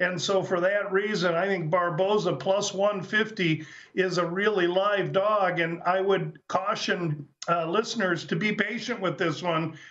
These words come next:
'cause they're coming in on Mitchell and this price is go-, growing.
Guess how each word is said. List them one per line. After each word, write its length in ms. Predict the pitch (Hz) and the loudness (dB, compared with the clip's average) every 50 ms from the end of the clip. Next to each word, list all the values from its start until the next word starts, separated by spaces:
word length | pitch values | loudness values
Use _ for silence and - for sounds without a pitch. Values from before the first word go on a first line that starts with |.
| - - | -6 -2
'cause 200 | 185 180 160 151 | -2 -2 -2 0
they're 220 | 190 196 196 196 | -2 -2 -2 -2
coming 380 | - - 226 233 220 208 196 196 | 0 -2 -2 0 0 -2 -2 0
in 160 | 226 226 202 | 0 0 2
on 220 | 190 180 175 175 | 2 2 2 2
Mitchell 420 | 185 214 214 - - 196 175 156 156 | 2 0 0 0 0 -2 0 0 0
and 120 | 156 156 165 | 0 0 0
this 160 | 185 185 - | 0 0 -2
price 440 | - - 202 196 196 202 196 - 185 | -4 -2 0 0 0 0 0 0 0
is 160 | 170 156 151 | 0 0 0
go-, 240 | 151 185 202 208 202 147 139 | 2 2 0 0 -2 -2 0
growing. 540 | 151 185 202 214 208 180 151 143 143 143 | 0 2 2 2 2 2 2 0 -2 -2